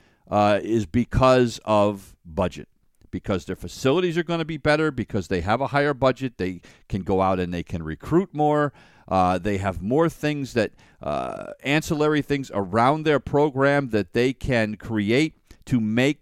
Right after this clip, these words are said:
coming to that university more attractive.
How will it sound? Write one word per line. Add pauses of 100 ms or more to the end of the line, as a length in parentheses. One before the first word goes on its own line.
(180)
coming
to
that
university (600)
more
attractive.